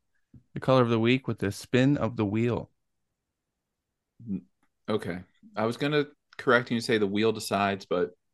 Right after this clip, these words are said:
Speaker 2: you kinda got there. All right.
Speaker 1: It's spinning. It's spinning. It has stopped. Bring it to me, baby.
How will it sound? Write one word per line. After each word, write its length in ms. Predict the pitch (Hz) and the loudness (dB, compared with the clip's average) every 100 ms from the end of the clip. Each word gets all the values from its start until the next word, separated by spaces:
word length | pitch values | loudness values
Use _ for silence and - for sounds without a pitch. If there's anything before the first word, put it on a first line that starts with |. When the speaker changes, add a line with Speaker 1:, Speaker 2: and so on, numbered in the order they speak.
| _ | _
Speaker 2:
you 120 | 95 | -10
kinda 380 | 95 90 85 82 - _ - | -6 -4 -2 -6 -10 _ -6
got 220 | 87 - | -6 -6
there. 180 | - 80 _ _ | -10 -12 _ _
All 80 | - | -2
right. 100 | 82 - - - _ _ _ _ - - - - _ _ _ _ _ _ _ _ _ _ _ - - | -2 -4 -20 -20 _ _ _ _ -18 -16 -16 -20 _ _ _ _ _ _ _ _ _ _ _ -20 -16
Speaker 1:
It's 160 | - | -14
spinning. 420 | - 127 131 101 - _ _ _ _ _ _ - | -4 0 2 2 -4 _ _ _ _ _ _ -10
It's 320 | 80 92 - | -6 -6 -8
spinning. 600 | - 139 160 139 123 123 - _ _ | -8 -2 2 4 4 0 -6 _ _
It 80 | - | -8
has 120 | 92 - | -6 -6
stopped. 460 | - - - - _ _ _ _ _ _ _ - | -8 -8 -10 -18 _ _ _ _ _ _ _ -2
Bring 160 | 110 | 0
it 120 | 107 98 | 0 -2
to 100 | 95 | -4
me, 100 | 87 | -4
baby. 340 | 78 76 76 | -6 -6 -8